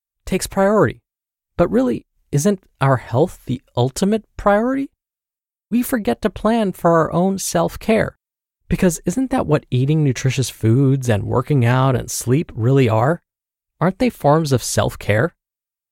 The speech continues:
As you really start to think about this, I'm gonna stop talking, but I wanna repeat something a wise man once said. Quote, "By failing to prepare,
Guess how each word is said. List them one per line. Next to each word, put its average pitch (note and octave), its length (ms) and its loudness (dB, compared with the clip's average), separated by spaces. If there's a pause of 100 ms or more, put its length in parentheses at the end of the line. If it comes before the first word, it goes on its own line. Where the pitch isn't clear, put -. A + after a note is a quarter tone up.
(380)
As F3 160 0
you A3+ 60 0
really D4 180 2
start A3 180 -6
to C#3+ 80 -2
think B2+ 200 0
about G2+ 220 -2
this, - 280 -12
I'm F3 140 -2
gonna G3+ 180 0
stop F3+ 400 -2
talking, G#2 600 -6 (100)
but D3 100 0
I E3 60 2
wanna G3+ 180 0
repeat A3 360 -4
something D3+ 520 -4
a A#2+ 80 0
wise B2 380 0
man A#2+ 320 0
once G#2 260 -6
said. - 340 -8 (680)
Quote, - 320 -2 (760)
"By A#2+ 120 2
failing A#3 380 0
to D#3+ 100 -4
prepare, - 580 -2